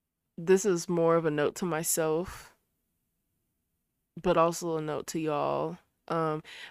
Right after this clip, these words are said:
but which is crazy because, like, I had,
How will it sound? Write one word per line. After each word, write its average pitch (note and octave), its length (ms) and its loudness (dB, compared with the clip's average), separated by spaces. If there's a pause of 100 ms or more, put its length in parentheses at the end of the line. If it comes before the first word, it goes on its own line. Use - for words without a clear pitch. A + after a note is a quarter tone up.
(160)
but E3+ 220 2
which E3+ 180 -4
is E3+ 160 -4
crazy C4+ 480 2
because, E3+ 600 -2
like, E3 260 -4
I A3+ 200 -2
had, F#3+ 580 -4